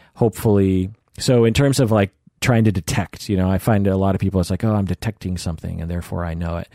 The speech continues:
Well, instead of trying to rely on detection, why not just create a safe environment so that the client can actually step forward with the information, and, and then you w-, don't have to rely on your radar anymore?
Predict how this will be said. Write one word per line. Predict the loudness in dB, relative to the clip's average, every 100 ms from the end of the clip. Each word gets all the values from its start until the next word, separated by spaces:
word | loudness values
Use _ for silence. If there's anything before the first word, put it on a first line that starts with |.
| -20 -20 -6
Well, | 0 4 2 0 _ _
instead | -2 0 2 2
of | 4 2 -2 _ _ -6
trying | 0 2 2
to | 2 2 4
rely | 6 4 4 4
on | 2
detection, | 0 -4 -4 -4 -4 -6 -8 -14 -20 -10 0
why | 2 2
not | 2
just | 0 -2
create | -2 2 4 2
a |
safe | 2 0 0
environment | 0 -2 -2 0 -2 -4 -4
so | -2
that | 0 0
the | -4
client | -4 -2 -2
can | -4 -6
actually | -6 -4 -6
step | -4 -4 -6
forward | -2 2 2 2 -2 -8 _ _ _ _
with | 2 2 2 -4 -6
the | -2
information, | 0 0 -2 0 0 -2 -6 -8 -12 _ _ _
and, | -2 0 0 -4 -6 -4
and | 0
then | 2 2
you | 2
w-, | 2 0 -2 -6
don't | -4 -4 -2
have | -2
to | 0
rely | 0 2 0 0 0
on | -2
your | -2 -2
radar | -2 -2 -2 -6
anymore? | -10 -12 -14 -18